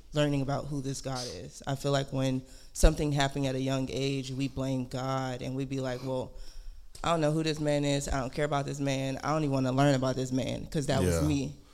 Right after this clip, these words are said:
Speaker 1: And now twenty years later, it's like, damn, I'm starting from scratch.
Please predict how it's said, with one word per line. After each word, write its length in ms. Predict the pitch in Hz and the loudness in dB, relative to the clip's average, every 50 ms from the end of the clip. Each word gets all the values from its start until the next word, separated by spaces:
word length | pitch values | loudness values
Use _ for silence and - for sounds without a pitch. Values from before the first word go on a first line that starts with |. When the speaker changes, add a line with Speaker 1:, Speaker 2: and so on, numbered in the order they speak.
| - - - - - - - | -20 -20 -20 -20 -16 -6 0
Speaker 1:
And 140 | - 147 147 | 2 4 4
now 380 | 151 151 147 143 139 139 135 - - - - - - | 6 6 6 6 4 2 2 -2 -6 -12 -18 6 8
twenty 400 | - - - 196 190 180 170 160 | 10 10 10 8 4 2 2 2
years 240 | 151 147 143 135 143 | 2 2 0 2 2
later, 240 | 143 147 147 139 135 | 2 2 2 2 0
it's 180 | 131 131 131 139 | -2 -2 -4 -4
like, 220 | 139 127 120 - - - - - - - - - - - - - - | -4 -4 -6 -6 -10 -12 -14 -14 -14 -14 -16 -16 -18 -18 -18 -10 -6
damn, 200 | - 139 131 127 | -4 -2 0 0
I'm 140 | 127 123 120 | -2 -2 -4
starting 300 | - 127 127 127 135 135 | -4 -4 -4 -4 -6 -6
from 160 | - - - | -8 -8 -10
scratch. 500 | - - - - - - - - - | -8 -8 -10 -10 -10 -10 -10 -10 -10